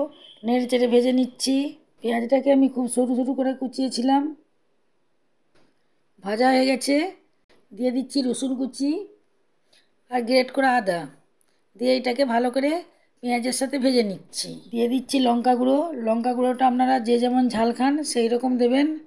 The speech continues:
দিয়ে দিচ্ছি সামান্য পরিমাণে হলুদ গুঁড়ো আর পরিমাণ মতো নুন। দিয়ে এটাকে সুন্দরভাবে ভালো করে ভেজে নিচ্ছি। দেখুন বন্ধুরা, ভাজা হয়ে গেছে। সামান্য পরিমাণে জল দিয়ে দিচ্ছি,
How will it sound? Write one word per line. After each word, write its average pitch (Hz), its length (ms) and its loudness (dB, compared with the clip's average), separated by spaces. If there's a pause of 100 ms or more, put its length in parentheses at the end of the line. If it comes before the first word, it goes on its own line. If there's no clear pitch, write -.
(400)
দিয়ে 240 180 2
দিচ্ছি 247 320 -4
সামান্য 240 420 0
পরিমাণে 247 400 0
হলুদ 233 320 -4
গুঁড়ো 254 280 -2 (640)
আর 240 200 -2 (200)
পরিমাণ 233 400 0
মতো 247 180 -2
নুন। 240 280 0 (500)
দিয়ে 226 240 -2
এটাকে 247 360 -2 (380)
সুন্দরভাবে 247 600 -2
ভালো 240 280 -2
করে 254 240 -2 (420)
ভেজে 240 280 0
নিচ্ছি। 220 540 -4 (1300)
দেখুন 226 320 -2
বন্ধুরা, 247 380 2 (500)
ভাজা 214 280 -2
হয়ে 254 140 2
গেছে। 254 340 -2
সামান্য 226 400 -2
পরিমাণে 254 380 0
জল 220 260 0
দিয়ে 247 180 0
দিচ্ছি, 254 340 -6